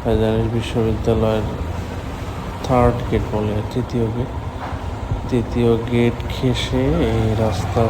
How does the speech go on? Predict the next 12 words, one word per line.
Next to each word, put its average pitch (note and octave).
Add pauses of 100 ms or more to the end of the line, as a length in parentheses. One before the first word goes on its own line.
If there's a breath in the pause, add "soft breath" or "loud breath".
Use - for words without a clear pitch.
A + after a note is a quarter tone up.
(140)
চলে A#2
গেছে, A2+
আম, - (340)
বর্তমান G#2+ (1600)
আরেকটা, B2
আহ, A2+ (520)
কুদরতে B2+ (120)
খুদা G#2+ (340)
একাডেমিক A2+
বিল্ডিং A2+ (960)
এর A2 (160)
দিকে। B2